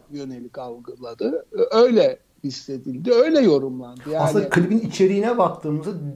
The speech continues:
Speaker 2: direkt siyasi bir içerik hissediliyor.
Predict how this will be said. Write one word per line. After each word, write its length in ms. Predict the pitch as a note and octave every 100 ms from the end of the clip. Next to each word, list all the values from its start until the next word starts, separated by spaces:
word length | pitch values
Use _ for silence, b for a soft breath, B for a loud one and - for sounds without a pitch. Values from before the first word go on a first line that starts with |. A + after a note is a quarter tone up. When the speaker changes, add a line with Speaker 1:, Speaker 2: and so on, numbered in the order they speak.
| C#3
Speaker 2:
direkt 220 | D#3+ G3
siyasi 500 | - D#3 D#3+ E3+ G3
bir 60 | G3+
içerik 880 | - G3 - - F3+ - - - -
hissediliyor. 800 | - - B2 A#2 D3 B3 G#3+